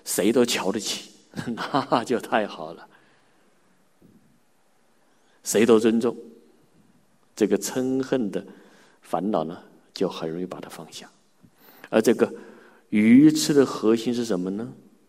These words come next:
对于世出世间圣人的教诲有怀疑。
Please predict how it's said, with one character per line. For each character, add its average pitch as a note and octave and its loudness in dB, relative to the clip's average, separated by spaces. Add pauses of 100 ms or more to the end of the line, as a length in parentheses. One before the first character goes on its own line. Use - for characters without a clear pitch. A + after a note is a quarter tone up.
(1120)
对 G#2 4
于 G#2+ 4
世 G#2+ -2
出 A2 -6
世 - -6
间 G#2+ 0
圣 C3+ 0
人 G2 0
的 G2 -4
教 G2 0
诲 - -10 (220)
有 D#2+ -4
怀 D#2 -8
疑。 E2 -16